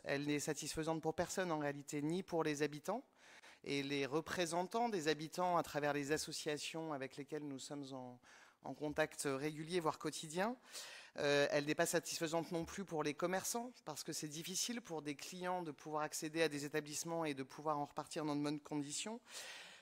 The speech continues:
La situation, elle n'est pas satisfaisante non plus pour les Marseillais et les Marseillaises qui doivent pouvoir accéder à ce littoral qui nous est cher à tous. On a tous presque quelque chose d'intime avec ce littoral.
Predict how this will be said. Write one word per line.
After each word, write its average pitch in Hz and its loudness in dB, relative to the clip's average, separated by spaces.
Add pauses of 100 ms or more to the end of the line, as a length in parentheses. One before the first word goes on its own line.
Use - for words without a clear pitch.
(120)
La 151 0
situation, 170 2
elle 165 4
n'est 151 4
pas 160 4
satisfaisante 170 0
non 170 -2
plus 190 -4
pour 165 0
les 151 4
Marseillais 175 4
et 165 4
les 151 4
Marseillaises 180 2
qui 175 -6
doivent 151 2
pouvoir 160 -2
accéder 196 0
à 190 6
ce - -4
littoral 170 4
qui - -6
nous 151 2
est 151 6
cher 175 8
à 170 8
tous. - -2 (340)
On 160 4
a 160 10
tous 220 2
presque - 6
quelque 165 4
chose 170 2
d'intime 185 4 (140)
avec 143 4
ce - 0
littoral. 160 0